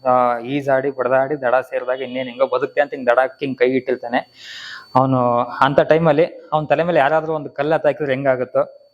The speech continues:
ಆ ಕಲ್ಲು ಎತ್ತಾಕ್ದಂಗೆ ಬಂದ್ಬಿಟ್ಟು "ನಮಗೆ ಫ್ರೀ ಟಿಕೆಟ್ ಕೊಡಲ್ವಾ?" ಅಂತ ಕೇಳ್ತಾರೆ.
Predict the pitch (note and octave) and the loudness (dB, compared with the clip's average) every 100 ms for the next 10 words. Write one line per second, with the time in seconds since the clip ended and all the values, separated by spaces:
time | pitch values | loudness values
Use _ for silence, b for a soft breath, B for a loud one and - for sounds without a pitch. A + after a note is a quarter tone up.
0 | _ C#3 C#3+ C#3+ D#3+ D3+ C#3+ B2+ C3 D3 | _ 0 0 -2 -2 0 -2 -2 -4 -4
1 | E3 _ - B2 C#3 C#3 C3 D3+ D3+ - | -6 _ -8 -2 -2 -2 -2 -4 -4 -6
2 | C#3 C#3 D#3 D#3 C#3 C3 C3+ C3 B2+ B2 | -4 0 -2 0 0 2 2 0 0 -2
3 | C3 C3 A#2 - A#2 - | -6 -6 -6 -4 -6 -6